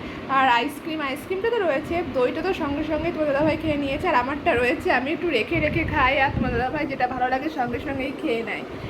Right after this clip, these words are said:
তো ভাবছি সেইটা একটু খাবো, এই আর কি ব্যাপার। একটু ঘুমিয়েও নিয়েছিলাম ওবেলায়, আহ, ওই এক ঘন্টা মতো একটু ঘুমিয়ে নিয়েছিলাম। হুম, সোনাও একটু ঘুমাচ্ছিল,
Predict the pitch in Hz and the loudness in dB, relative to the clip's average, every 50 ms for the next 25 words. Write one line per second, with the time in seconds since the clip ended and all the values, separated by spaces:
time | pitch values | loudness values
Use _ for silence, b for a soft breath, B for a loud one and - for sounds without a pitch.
0 | B B B B - 320 320 302 - 320 330 - 320 277 262 262 262 262 320 - | B B B B 0 2 2 2 4 2 2 2 2 0 2 2 2 2 2 0
1 | 320 285 262 269 285 226 214 226 240 320 415 - - - - - - - - - | -6 -8 -6 -2 -2 -2 0 0 -2 -2 -4 -6 -10 -14 -12 -12 -12 -12 -12 -12
2 | - - - - - - - - - - - - - - - - - - - - | -12 -12 -12 -10 -10 -10 -10 -12 -10 -10 -10 -10 -10 -12 -12 -12 -12 -14 -14 -14
3 | - - B B B B B B B B B B B - - 262 247 240 247 254 | -12 -12 B B B B B B B B B B B -6 0 2 2 2 2 0
4 | 262 - 311 254 214 226 220 220 - 247 254 262 277 285 - 339 320 - 277 294 | -2 -2 -2 -2 0 -2 -2 -2 -4 -2 0 0 0 -2 -2 -4 -4 -2 -2 0
5 | 262 262 262 269 285 339 330 320 294 285 294 285 - 302 294 285 277 262 254 233 | 0 2 2 2 0 0 0 -2 -2 -2 -2 -2 0 0 0 0 0 -2 0 0
6 | 240 226 226 240 254 339 392 403 - - - - 311 247 240 226 226 220 214 220 | 2 2 2 2 2 2 0 -2 -4 -10 -10 -8 -6 -4 -2 -2 0 0 0 0
7 | 226 247 302 302 302 339 302 427 440 427 440 440 - 480 554 587 587 - - - | -2 -2 -2 -4 -6 -6 -2 -2 0 0 0 -2 -2 -4 -4 -4 -4 -8 -10 -6
8 | 240 240 247 247 262 285 277 277 277 269 277 269 294 262 277 294 269 269 247 247 | -4 -4 -4 -2 -2 -2 -2 -2 -2 -4 -4 -4 -4 -4 -4 -2 -2 -2 0 0
9 | 247 240 240 254 247 240 269 - 294 269 262 254 - - - - - - - - | 0 0 0 0 0 -2 -2 -2 -2 -2 -2 -4 -4 -6 -8 -8 -10 -10 -10 -10
10 | - - - - - 262 277 269 262 254 233 220 208 190 - - 233 - - - | -8 -8 -10 -8 -8 -6 -2 0 0 0 0 -2 -4 -4 -4 -6 -6 -6 -8 -10
11 | - - - - 311 233 247 262 285 302 294 311 277 277 277 254 254 262 - - | -12 -12 -8 -4 -2 0 0 0 -2 -2 -2 -4 -4 -2 -2 -2 -2 -4 -6 -6
12 | - 320 254 | -4 -4 -2